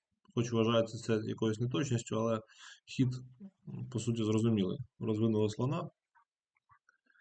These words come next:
забрали коня небезпечного. І Ф три.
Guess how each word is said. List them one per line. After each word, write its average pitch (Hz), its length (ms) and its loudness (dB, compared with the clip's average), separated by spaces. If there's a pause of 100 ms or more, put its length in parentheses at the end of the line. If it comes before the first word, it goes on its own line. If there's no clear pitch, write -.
(500)
забрали 107 460 6
коня 139 220 2
небезпечного. 117 720 0 (1300)
І 143 100 6
Ф 127 160 6
три. 101 300 0